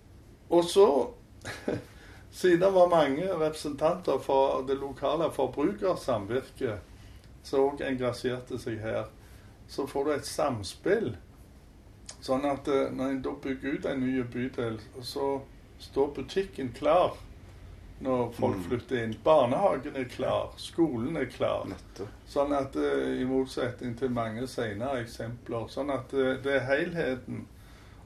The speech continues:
Speaker 1: Og så veldig romsligt og raust med friareal, altså fellesarealer,
Speaker 2: Mm.
Speaker 1: som da krever dugnadsløsninger. Så, så egentlig så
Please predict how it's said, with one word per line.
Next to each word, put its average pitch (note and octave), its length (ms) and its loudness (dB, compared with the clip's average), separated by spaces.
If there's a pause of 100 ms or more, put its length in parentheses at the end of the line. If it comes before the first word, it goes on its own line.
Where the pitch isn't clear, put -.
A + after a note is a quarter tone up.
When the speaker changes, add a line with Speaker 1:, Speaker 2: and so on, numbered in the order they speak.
Speaker 1:
Og C#3 120 0
så D3 380 2 (480)
veldig C#3 460 2 (340)
romsligt B2+ 840 -2
og B2 200 -2
raust B2 500 0
med A#2 200 -6
friareal, A2+ 720 -4 (240)
altså A#2+ 220 -6
fellesarealer, A2 960 -4
Speaker 2:
Mm. - 60 -14 (380)
Speaker 1:
som A#2 200 -8
da A#2+ 140 -2
krever A2+ 480 -4 (100)
dugnadsløsninger. A2+ 1300 -8 (1160)
Så, D#3+ 460 2 (580)
så F3+ 180 2
egentlig G3+ 440 4
så - 160 0